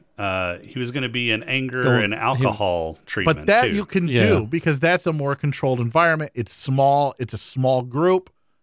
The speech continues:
Speaker 3: So you can do that. You can still have those scenes,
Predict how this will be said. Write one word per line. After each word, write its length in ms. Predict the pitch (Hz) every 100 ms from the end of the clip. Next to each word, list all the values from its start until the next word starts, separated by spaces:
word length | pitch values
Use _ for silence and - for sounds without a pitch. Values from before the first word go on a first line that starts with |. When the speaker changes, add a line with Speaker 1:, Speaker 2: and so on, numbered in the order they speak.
| -
Speaker 3:
So 140 | -
you 120 | 247
can 200 | 285 240 156
do 220 | 208 269 190
that. 260 | 98 -
You 80 | 135
can 140 | 175
still 320 | 165 - 226 202
have 380 | - 180 190
those 240 | 160 147 127
scenes, 520 | - 123 104 107 -